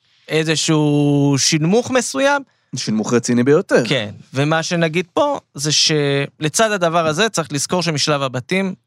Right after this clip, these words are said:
Speaker 1: שש עשרה מתוך עשרים וארבע נבחרות עולות. אה, כמובן, יש דברים שבגלל שזה בית קצת יותר קשה, קצת יותר צפוף, אז יהיה יותר קשה נניח לעלות ממקום שלישי, כי אז הפרשי שערים ישחקו שם, לא משנה, לא ניכנס עכשיו לכל המתמטיקה,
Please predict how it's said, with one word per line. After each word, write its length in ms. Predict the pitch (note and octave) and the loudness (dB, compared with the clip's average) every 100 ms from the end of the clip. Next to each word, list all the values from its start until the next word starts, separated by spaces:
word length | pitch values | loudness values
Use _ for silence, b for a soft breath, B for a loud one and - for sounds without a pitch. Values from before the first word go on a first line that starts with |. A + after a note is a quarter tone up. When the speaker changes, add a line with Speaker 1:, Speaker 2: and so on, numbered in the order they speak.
| - | -6
Speaker 1:
שש 280 | - F#3+ | -2 -2
עשרה 220 | F#3+ - E3+ | -4 -2 -4
מתוך 260 | C3 B2+ | -4 -6
עשרים 260 | C#3 D3+ C3+ | -4 -4 -2
וארבע 220 | B2+ A#2 | -2 -4
נבחרות 360 | A#2 - A#2 - | -8 -6 -6 -4
עולות. 440 | A2+ G#2+ - - _ _ _ _ _ _ | -8 -8 -12 -20 _ _ _ _ _ _
אה, 480 | A2 A2 A2 A2 A2 A2 - _ _ _ _ | -4 -2 -2 -2 -2 -6 -10 _ _ _ _
כמובן, 220 | D3 F3+ F#3 | -2 0 0
יש 220 | F3 D#3+ | -2 -2
דברים 280 | D#3+ E3 E3 | 0 0 -2
שבגלל 420 | E3 C#3 C#3+ E3 | -4 -2 0 0
שזה 240 | D#3+ C#3+ | 0 -4
בית 220 | C3+ D3 - | -2 -4 -6
קצת 320 | - D#3 C#3 | -6 -6 -4
יותר 200 | C#3+ D3+ | -4 -4
קשה, 220 | C#3 C3 | -2 -6
קצת 180 | C#3 C3+ | -6 -8
יותר 180 | - C#3+ | -6 -6
צפוף, 380 | - C3+ C#3+ C3+ | -4 -6 -6 -6
אז 120 | A#2+ _ _ _ _ | -8 _ _ _ _
יהיה 160 | C#3 D#3 | -2 0
יותר 220 | D3 E3 | 0 -2
קשה 200 | D3+ D3+ | -2 -4
נניח 320 | D3 D3 C3+ | -2 -2 -4
לעלות 300 | C3+ C3 B2 | -4 -4 -4
ממקום 340 | C3 A2+ A#2 A2 | -4 -6 -4 -6
שלישי, 520 | - D#3 D3+ A3 G3 | -2 -2 0 -2 -2
כי 100 | C#3+ | -4
אז 100 | A#2+ | -6
הפרשי 340 | A2 - A#2+ B2 | -8 -10 -8 -6
שערים 360 | - G2+ A3 | -4 -2 -2
ישחקו 340 | F#3 - - D#3 | -2 -4 -6 -4
שם, 160 | C#3+ | -2
לא 80 | D#3 | -2
משנה, 140 | D3+ D3 | -2 -2
לא 140 | D#3 | -2
ניכנס 280 | D3+ C#3 - | -2 -6 -6
עכשיו 180 | C3 B2 | -8 -8
לכל 260 | A#2+ B2+ | -6 -2
המתמטיקה, 960 | B2 A#2+ B2 B2+ C#3 C#3 F#3 A#3+ C#4+ | 0 0 -2 -4 -4 -2 -4 -4 -4